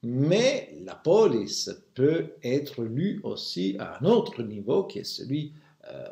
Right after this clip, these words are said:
sociologique et politique. De fait, d'une part, la police est espace habité, d'autre part, la police est une communauté de citoyens.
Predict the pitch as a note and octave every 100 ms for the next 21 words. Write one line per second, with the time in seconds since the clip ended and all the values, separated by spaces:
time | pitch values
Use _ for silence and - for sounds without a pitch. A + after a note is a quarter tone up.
0 | G1+ - - - - G#2+ - A#2 B2+ D#3+
1 | A3 - - - C3 D3+ G#2 - - -
2 | _ _ _ A#2 A#2 G3 - D3 D3 -
3 | - - _ _ _ _ _ _ _ _
4 | _ _ _ _ - C#3 - B2+ A2+ F2
5 | - - - - C3 B2 G#2 - E2 -
6 | - - B2+ B2 - B2 A2 C#3 G#2 F#2+
7 | G#2 C#3 C3+ - - - _ _ _ _
8 | - A#2 - G#2+ G#2+ G#2 - - A#2 G2+
9 | - F#3 F3+ D#3+ D3+ C#3 C3 G#2+ G#2 G2+
10 | A2 G2+ F#2+ -